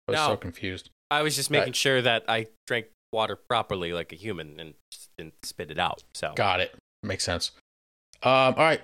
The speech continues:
Speaker 1: so I will go first with my first one. Uh,
Speaker 2: Fire
Speaker 1: Mike,
Speaker 2: away.
Speaker 1: hippos.
Speaker 2: Oh, great.
Speaker 1: Big creatures, right?
Speaker 2: Oh, big creatures, man. Big epic chungus.
Speaker 1: So this isn't it, what it is. How much do you think a hippo weighs?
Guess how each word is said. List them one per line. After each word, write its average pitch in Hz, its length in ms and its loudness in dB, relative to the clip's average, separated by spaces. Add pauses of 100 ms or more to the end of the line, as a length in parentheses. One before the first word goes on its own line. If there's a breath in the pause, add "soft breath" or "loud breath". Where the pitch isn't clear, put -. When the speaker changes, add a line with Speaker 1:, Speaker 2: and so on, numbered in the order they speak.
Speaker 1:
so 147 140 6
I 143 180 6
will 180 140 6
go 151 140 6
first 139 280 2
with 123 140 0
my 117 100 4
first 131 300 2
one. 107 180 0 (320)
Uh, 120 220 6
Speaker 2:
Fire 123 160 8
Speaker 1:
Mike, 127 80 8
Speaker 2:
away. 120 220 4 (560)
Speaker 1:
hippos. 120 680 2 (760)
Speaker 2:
Oh, - 140 -6
great. - 380 -6 (460)
Speaker 1:
Big 196 180 4
creatures, 117 540 2
right? 107 340 4 (300)
Speaker 2:
Oh, 160 200 4
big 170 240 0
creatures, 156 400 -2
man. 135 260 2
Big 165 220 0
epic 170 260 0
chungus. 147 380 0
Speaker 1:
So 151 340 8
this 160 300 6
isn't 143 280 8
it, 131 200 4
what 120 160 8
it 113 100 8
is. 113 220 8
How 139 100 4
much 160 180 2
do 170 60 2
you 151 60 2
think 165 120 4
a 135 40 6
hippo 160 260 6
weighs? 165 420 4